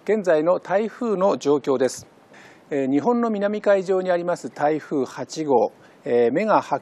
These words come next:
きりしてきました。また、あ、渦巻きも、お、かなり、えー、えー、しっかりとした形になっていまして、えー、発達しているといった、あ、様子がわかります。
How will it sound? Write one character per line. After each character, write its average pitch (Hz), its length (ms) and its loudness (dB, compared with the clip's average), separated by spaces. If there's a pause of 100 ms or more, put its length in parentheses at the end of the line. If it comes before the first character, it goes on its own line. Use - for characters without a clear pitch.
(140)
き 240 120 -6
り 220 140 -4
し - 100 -16
て 151 160 -2
き - 160 -10
ま 127 120 -2
し - 100 -14
た。 107 180 0 (360)
ま 151 120 -6
た、 147 160 4 (100)
あ、 135 220 4
渦 156 240 -4
巻 226 260 -2
き - 20 -6
も、 196 200 0 (340)
お、 127 60 -4
か - 160 -6
な 180 100 0
り、 151 240 -2
え 139 40 -6
ー、 123 300 -4 (520)
え 117 320 -8
ー、 - 20 -16
し - 180 -16
っ - 80 -20
か 226 120 -2
り 208 100 0
と 131 140 -2
し - 80 -10
た 123 160 -4
形 127 400 -4
に 127 60 -4
な 127 100 -2
っ 123 40 -6
て - 200 -8
い 120 40 -4
ま 120 140 -4
し - 80 -14
て、 147 300 -2 (160)
え 127 360 -4
ー、 117 60 -14
発 - 180 -8 (140)
達 214 280 -2
し - 60 -16
て 180 220 -2
い 180 40 -4
る 185 100 -6
と 135 260 -2
い 127 60 -10
っ - 20 -18
た、 - 380 -4
あ、 123 80 -2
様 123 180 -6
子 - 140 -10
が 175 100 4
わ 127 100 0
か 117 120 -10
り 110 100 -10
ま 107 160 -10
す。 - 180 -18